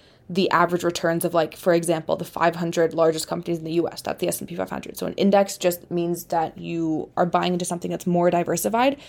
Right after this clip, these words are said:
and you don't have to do the work and as much research in trying to pick a specific company you want to invest in. It's also generally lower risk. Um, and that there's, there's definitely value in that. I mean, they say that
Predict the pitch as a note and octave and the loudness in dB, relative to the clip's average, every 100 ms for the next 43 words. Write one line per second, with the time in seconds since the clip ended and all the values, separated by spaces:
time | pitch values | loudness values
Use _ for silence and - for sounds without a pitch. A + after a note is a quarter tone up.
0 | - - - G3+ F#3 G3+ G3+ F#3 G3 F#3+ | -20 -10 0 2 4 6 6 4 -2 -2
1 | F3+ F3+ F3+ F3 F3 F3 - F#3+ - F3+ | -4 -2 0 0 0 -4 -4 -6 -4 -2
2 | F3+ F3 D#3+ E3+ - A#3 - F#3 F3 F3+ | -2 -4 -4 -4 0 0 0 -4 -4 -4
3 | F3+ F3+ - F3+ - - - - F3 - | -4 -4 -4 -6 -8 -20 -16 -8 -6 -4
4 | F#3 - G3 F#3+ F3+ E3+ F3+ F3 F3 - | -2 0 0 0 -2 -2 -2 -4 -4 0
5 | F3+ F3+ F3 - - - - - F3 E3+ | 0 0 -2 -4 -6 -8 -10 -6 -2 -2
6 | F3+ F3 E3+ E3 D#3+ D#3 E3 - _ _ | -2 -2 -2 -2 -4 -6 -8 -14 _ _
7 | _ _ _ F#3 F3 E3+ D#3+ - - - | _ _ _ 2 4 4 2 -4 -6 -8
8 | - - F#3+ F#3 F#3 - G3+ G#3+ A3+ - | -4 6 6 6 2 4 6 8 6 4
9 | F#3+ A3 G#3+ - _ - - F#3 A3 G#3+ | 4 4 4 -4 _ -18 -8 6 8 8
10 | G#3 G#3 C4+ - - E3+ - - - - | 6 4 2 2 -2 -4 -6 -8 -8 -2
11 | F3 F3 F3+ - F#3 G3+ A3+ A3 | 0 2 2 2 4 6 6 4